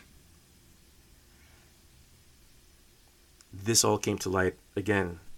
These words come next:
after everything happened with Falkowski. It's ridiculous that it actually had to come to that.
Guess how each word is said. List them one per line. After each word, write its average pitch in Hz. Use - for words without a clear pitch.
after 98
everything 90
happened 85
with 82
Falkowski. 85
It's -
ridiculous 101
that 85
it 104
actually 87
had -
to -
come -
to -
that. -